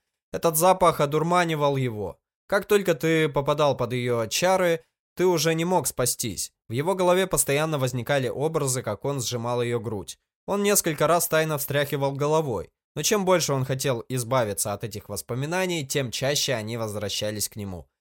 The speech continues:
Это невероятно, мягкое шёлковое ощущение было невозможно забыть.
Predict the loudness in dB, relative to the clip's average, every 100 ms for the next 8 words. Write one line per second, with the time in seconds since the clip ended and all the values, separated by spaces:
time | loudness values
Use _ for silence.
0 | _ -6 0 2 4 6 6 6 4 2
1 | -4 -6 -2 -2 0 2 2 2 -2 -4
2 | -4 -2 -2 -2 -4 -4 -4 -2 -2 0
3 | -2 -2 -2 -2 -2 -2 0 0 -2 -4
4 | -6 -4 -6 -10